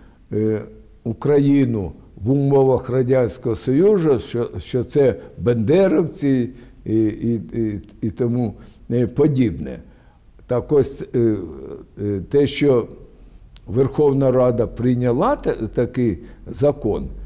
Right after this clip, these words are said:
це об'єднує нас всіх в єди-, е, в єдиний український народ. І я, е, думаю, що Верховна Рада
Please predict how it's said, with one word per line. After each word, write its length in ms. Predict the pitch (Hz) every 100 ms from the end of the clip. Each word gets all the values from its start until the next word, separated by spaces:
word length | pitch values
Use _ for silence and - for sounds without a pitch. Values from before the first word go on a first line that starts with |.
| - -
це 260 | - 156
об'єднує 800 | 165 156 117 127 147 131 131 123
нас 360 | 120 120 113 -
всіх 340 | - 123 113 90
в 20 |
єди-, 360 | 110 107 87 - -
е, 300 | 107 104 98 - 95
в 100 | 95
єдиний 760 | 123 117 151 170 175 185 175 -
український 760 | - 85 113 113 135 127 - 131
народ. 440 | 117 113 95 67 - - - - - - - - - - - -
І 120 | 113 117
я, 160 | 143 170 160 131
е, 60 |
думаю, 480 | 120 135 123 120 110
що 360 | - 131 123 - - - - -
Верховна 600 | 113 101 151 151 147 127
Рада 420 | 127 131 123 110